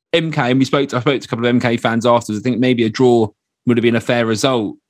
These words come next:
But again, it's, it's n-, it's not three points, is it, Freddie? And when we go on to talk about Wimbledon, should we be, should we be concerned at this moment in time?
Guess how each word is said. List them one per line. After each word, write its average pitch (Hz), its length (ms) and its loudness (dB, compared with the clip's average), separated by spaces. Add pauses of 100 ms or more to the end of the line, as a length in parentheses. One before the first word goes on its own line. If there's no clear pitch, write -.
But 139 200 0
again, 156 240 2
it's, 143 280 -4 (1120)
it's 131 120 -4
n-, 160 200 2
it's 156 100 -2
not 190 160 0
three 165 160 2
points, 135 340 0
is 117 120 -4
it, 104 100 -6
Freddie? 107 320 0
And 117 180 0 (260)
when 156 100 2
we 147 80 2
go 147 160 4
on 139 80 2
to 127 80 -8
talk 127 100 0
about 117 200 -2
Wimbledon, 117 600 0
should 170 240 0
we 165 60 -6
be, 151 80 -8
should 185 160 -6
we 196 40 -6
be 202 120 0
concerned 175 480 2
at 196 60 2
this 190 100 -4
moment 214 180 2
in 214 60 0
time? 262 400 0